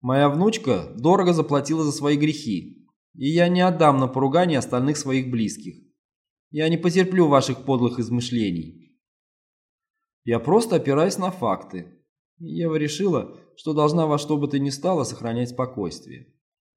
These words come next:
«Я стараюсь найти убийцу Шерон, сенатор. Насколько я понимаю, вы тоже считаете это важным?» «Найдя его, вы её не воскресите». Он снова сел,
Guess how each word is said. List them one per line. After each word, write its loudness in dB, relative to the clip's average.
«Я -2
стараюсь 2
найти 0
убийцу 0
Шерон, -2
сенатор. -8
Насколько 0
я 4
понимаю, 4
вы 0
тоже 0
считаете 0
это -4
важным?» -2
«Найдя 0
его, 0
вы 0
её 4
не 4
воскресите». -4
Он -10
снова 0
сел, -6